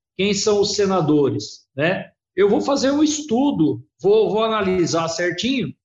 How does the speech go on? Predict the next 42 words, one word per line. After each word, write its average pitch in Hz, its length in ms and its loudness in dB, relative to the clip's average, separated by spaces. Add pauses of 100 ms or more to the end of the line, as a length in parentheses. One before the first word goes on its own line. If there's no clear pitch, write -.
(100)
mas 220 180 0
eu 285 80 2
vou 277 160 0
me 330 80 0
apresentar. 302 680 -2
Desde 220 300 -2
já 202 200 -2
eu 220 120 -4
falo, 165 340 0
eu, 185 300 4
eu 165 100 -2
gosto 202 400 -2
da 156 160 -4
política, 151 460 -4
faço 208 420 -2
com 170 140 -2
amor, 170 380 0 (260)
e 311 100 -2
eu 285 80 2
acredito 269 540 -2
que 254 180 -2 (540)
políticos 226 640 0
com, 202 340 -4
com, 180 560 -2
com 180 240 -8
currículos 190 960 0
bem 240 260 2
formados, 165 840 -2
com 208 160 0
a 175 100 -2
capacidade 190 760 -2
já 170 100 -2
comprovada, 202 840 0 (200)
seriam 233 500 0
covardes 247 800 0
em 226 80 -2
não 220 160 -2
se 233 140 -2
apresentar 202 600 -2
ao 226 100 -2
seu 277 280 -4
estado 185 800 -2